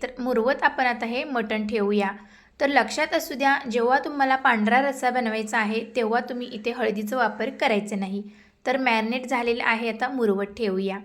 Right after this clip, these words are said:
तर इथे मी सर्व साहित्य घेतलेलं आहे, तांबडा रस्सा आणि पांढरा रस्सा आणि सुकं मटण, तर एवढंच साहित्य मी घेतलेलं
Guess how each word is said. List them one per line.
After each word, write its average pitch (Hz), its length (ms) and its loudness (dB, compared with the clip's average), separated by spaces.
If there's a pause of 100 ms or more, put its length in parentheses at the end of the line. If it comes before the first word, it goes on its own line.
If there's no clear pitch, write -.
(1300)
तर 359 140 6 (100)
इथे 330 300 2
मी 320 260 -2 (160)
सर्व 302 300 4
साहित्य 254 520 2
घेतलेलं 254 540 4
आहे, 233 400 4 (840)
तांबडा 247 360 8
रस्सा 330 300 4
आणि 302 340 2 (120)
पांढरा 247 400 6
रस्सा 254 340 0
आणि 240 400 0
सुकं 269 440 2
मटण, 202 360 2 (540)
तर 240 80 0 (160)
एवढंच 254 680 6
साहित्य 269 420 4
मी 285 120 -4
घेतलेलं 240 500 2